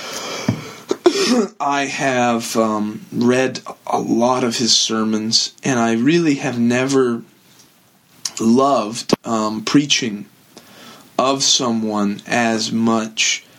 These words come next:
as Christmas Evans. He's, he's easily in my top five, uh, favorites. So, um,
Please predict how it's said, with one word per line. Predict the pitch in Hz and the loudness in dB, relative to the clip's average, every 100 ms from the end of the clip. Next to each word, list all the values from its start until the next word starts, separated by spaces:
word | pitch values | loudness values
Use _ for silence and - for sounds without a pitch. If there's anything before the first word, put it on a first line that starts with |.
| - _ _ | -20 _ _
as | - 110 - - | -2 0 -2 -4
Christmas | - 123 - 110 110 | 0 0 2 0 0
Evans. | 104 104 98 | 0 0 2
He's, | 120 117 | 2 0
he's | 123 117 - | -2 -2 0
easily | 143 165 143 135 | 0 2 2 2
in | 127 | 0
my | 113 | -2
top | 110 - 117 110 | -2 0 0 -2
five, | - 110 107 104 104 - - - | -2 0 0 -2 -4 -8 -12 -10
uh, | 113 117 | -6 -6
favorites. | - 107 107 104 - - - - - - - - - - - - - - - | 0 0 0 -2 -6 -2 -2 -2 -8 -20 -16 -14 -16 -18 -20 -18 -16 -12 -2
So, | - 185 160 160 160 - | 2 2 4 2 0 0
um, | 160 160 156 151 156 | 2 2 2 -2 -6